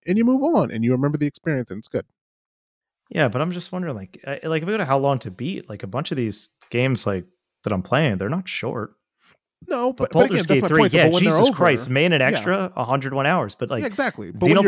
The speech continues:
Speaker 1: you're done, you're done.
Speaker 2: Chronicles
Speaker 1: Yeah, you're done, you're done.
Speaker 2: Xenoblade Chronicles three is the only game I think that I, mm, I mean, there's only a handful of games that I play that are over a hundred hours long. Xenoblade
Speaker 1: Yeah.
Speaker 2: Chronicles three was one of 'em. Persona five.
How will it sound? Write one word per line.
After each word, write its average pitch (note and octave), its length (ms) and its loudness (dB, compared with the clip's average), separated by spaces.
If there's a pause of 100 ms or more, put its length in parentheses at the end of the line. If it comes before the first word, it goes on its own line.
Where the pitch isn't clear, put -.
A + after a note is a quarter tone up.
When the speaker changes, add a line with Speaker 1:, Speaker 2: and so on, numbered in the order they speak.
Speaker 1:
you're B3 120 4
done, A#3+ 100 2
you're F#3+ 80 4
done. F3+ 60 2
Speaker 2:
Chronicles A2+ 600 0
Speaker 1:
Yeah, A#2+ 120 -12
you're G#2 160 -16
done, E3+ 200 -10
you're D#3 100 -10
done. D#3 160 -14
Speaker 2:
Xenoblade C3+ 400 0
Chronicles B2+ 360 -2
three C3+ 200 -4
is F#2+ 100 -6
the G2 120 -8
only F#2+ 200 -8
game G2+ 280 -8
I E2 60 -18
think - 220 -18
that F2 120 -14
I, E2 40 -16 (560)
mm, G2+ 140 -6 (120)
I - 60 -8
mean, G#2 180 -2
there's G#2+ 140 -2
only G3+ 140 2
a C#3 40 2
handful A2 280 0
of F#2+ 80 -2
games G2+ 160 0
that F2 60 -6
I - 20 -6
play F2+ 220 -8
that E2+ 100 -8
are E2 80 -4
over E2 180 -10
a D#2+ 60 -10
hundred - 280 -10
hours - 280 -10
long. - 140 -16 (200)
Xenoblade G2+ 360 -2
Speaker 1:
Yeah. - 80 -14
Speaker 2:
Chronicles F#2 680 -4
three F#2+ 180 -4
was F2 140 -8
one A2+ 140 2
of G#2 60 0
'em. G2 220 0 (560)
Persona F#2+ 320 -4
five. G2 560 -2